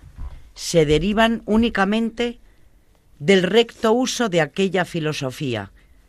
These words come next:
que los maestros escolásticos, de propósito y con sabio consejo,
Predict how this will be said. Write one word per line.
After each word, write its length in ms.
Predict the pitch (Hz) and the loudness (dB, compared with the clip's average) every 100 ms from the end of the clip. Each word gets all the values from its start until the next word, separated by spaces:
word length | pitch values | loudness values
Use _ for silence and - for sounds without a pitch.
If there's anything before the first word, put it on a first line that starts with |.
| _ _ _ _ _ _ _ | _ _ _ _ _ _ _
que 140 | - 151 | -4 -2
los 220 | 143 131 | -2 -2
maestros 580 | 143 190 - - 151 131 | -2 -2 -4 -6 -8 -6
escolásticos, 1040 | 117 - 123 131 156 - 180 - 190 - _ _ _ _ _ _ _ | -8 -6 -2 -2 -2 -8 -10 -8 -8 -10 _ _ _ _ _ _ _
de 220 | 127 170 | -2 -2
propósito 840 | 165 160 151 185 196 - 147 139 123 | 0 -2 -2 -2 -4 -4 -6 -6 -4
y 140 | 160 | -6
con 240 | - 139 135 | -4 -4 -4
sabio 420 | - 175 147 127 | -4 -4 -4 -4
consejo, 680 | 127 120 - 120 - 202 | -4 -6 -6 -8 -6 -10